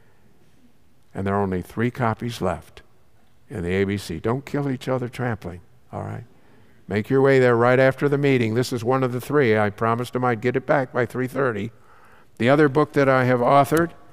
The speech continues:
John Byington, General Conference President, the first one,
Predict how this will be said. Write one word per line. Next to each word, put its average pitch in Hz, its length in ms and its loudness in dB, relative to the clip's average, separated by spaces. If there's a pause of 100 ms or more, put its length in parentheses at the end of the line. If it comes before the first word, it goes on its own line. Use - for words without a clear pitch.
(560)
John 123 280 0
Byington, 131 600 2 (840)
General 127 280 0
Conference 143 460 0
President, 123 460 2
the 101 80 -8
first 143 320 0
one, 143 320 2